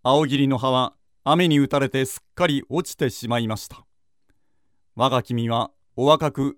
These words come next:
前途洋々ですが、私は次第に老いていくのです。この心をどうやって慰めればいいのか、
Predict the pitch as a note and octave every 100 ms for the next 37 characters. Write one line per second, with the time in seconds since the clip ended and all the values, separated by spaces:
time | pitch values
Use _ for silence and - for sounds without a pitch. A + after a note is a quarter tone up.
0 | A2+ D#3 F3 - B2+ C#3 E3+ E3 D#3+ D#3
1 | - C#3 C#3 - _ _ _ _ - G#2
2 | A#2+ - A#2+ A#2 C3+ C#3+ D3+ D3 D3 -
3 | - E3 D3+ B2+ A2+ A2 C3+ A#2+ G2+ -
4 | - - - _ _ _ _ _ _ _
5 | _ _ _ _ _ _ _ _ D3 F3+
6 | F3 F3 F#3 E3+ D3+ F#3 F#3+ D3+ - C#3
7 | C#3+ - F3+ F3 D#3+ C#3 C#3 F3 D3+ C3+
8 | C#3+ C3+